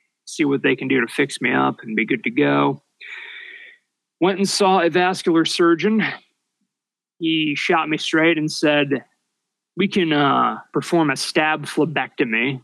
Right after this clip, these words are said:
which is a condition that will alleviate the veins,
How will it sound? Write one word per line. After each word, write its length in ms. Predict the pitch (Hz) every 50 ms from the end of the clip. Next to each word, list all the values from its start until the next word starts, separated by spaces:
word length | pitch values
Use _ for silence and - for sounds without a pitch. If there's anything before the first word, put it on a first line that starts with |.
| _ _ -
which 180 | - - -
is 140 | 135 123 117
a 120 | 123 117 113
condition 500 | - 131 127 131 131 131 - 143 127 123
that 180 | 117 113 117
will 300 | 120 123 117 113 110 107 - - - - - - - - - - - - - - -
alleviate 640 | 147 165 180 208 208 196 170 202 196 180 175 160 151
the 80 | 160 160
veins, 840 | 127 156 151 151 151 156 151 156 156 156 156 143 - - - -